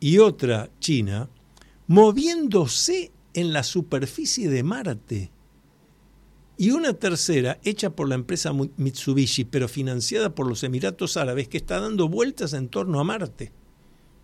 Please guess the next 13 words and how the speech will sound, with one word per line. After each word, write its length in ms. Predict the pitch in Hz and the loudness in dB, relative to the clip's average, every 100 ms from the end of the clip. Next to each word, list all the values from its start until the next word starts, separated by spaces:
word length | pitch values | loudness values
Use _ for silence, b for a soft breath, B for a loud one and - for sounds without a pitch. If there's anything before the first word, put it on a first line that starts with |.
| - | -6
Ninguna 480 | 131 139 135 180 190 | 2 4 6 6 4
de 60 | |
ellas 160 | 147 196 | 0 -4
con 160 | - 120 | -6 -6
tripulación. 680 | 110 110 104 95 127 92 - _ _ - _ - - _ _ _ _ _ _ _ - - _ _ _ _ _ _ _ - - | -6 -6 -8 -4 -4 -4 -10 _ _ -20 _ -20 -20 _ _ _ _ _ _ _ -20 -20 _ _ _ _ _ _ _ -20 -10
Lo 180 | 123 123 | 0 2
mismo 360 | 170 214 208 165 | 4 4 2 2
puede 200 | 175 165 | 0 0
estar 240 | - 170 | -2 -4
ocurriendo 760 | 165 202 180 165 135 185 339 - - | -4 -4 -4 -2 -4 -6 -12 -18 -16
con 220 | - 143 | -4 -4
estos 360 | 147 - 190 - - - - - | -4 -10 -14 -14 -20 -20 -20 -12
visitantes 1040 | 147 139 170 175 - 143 135 120 139 135 | -6 -2 -2 -4 0 0 0 -2 -6 -8